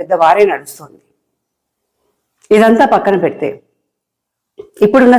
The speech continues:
సిచ్యువేషన్ లో బీఆర్ఎస్ already సగం వరకు కొలాప్స్ అయిపోయింది. కాంగ్రెస్ పథకాలన్నీ పక్కన పెట్టేసి టైం పాస్ వేషాలు వేస్తున్నారు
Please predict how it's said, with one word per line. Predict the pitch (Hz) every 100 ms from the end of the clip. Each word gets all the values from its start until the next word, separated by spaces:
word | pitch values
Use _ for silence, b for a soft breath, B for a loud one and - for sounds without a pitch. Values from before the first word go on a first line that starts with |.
| 226
సిచ్యువేషన్ | - 175 156 - 156 165
లో | 160 - 170
బీఆర్ఎస్ | 220 214 202 233 180
already | 180 190 196 208
సగం | 175 175 240
వరకు | 220 -
కొలాప్స్ | 165 170 - 151
అయిపోయింది. | _ 113 _ - 92 _ _ _ _ b b b b
కాంగ్రెస్ | 196 214 220 214 240
పథకాలన్నీ | 185 190 190 202 196 196 185
పక్కన | - 202 190
పెట్టేసి | 180 185 175 -
టైం | 185 190
పాస్ | 190 180
వేషాలు | 175 165 170 170
వేస్తున్నారు | - 170 170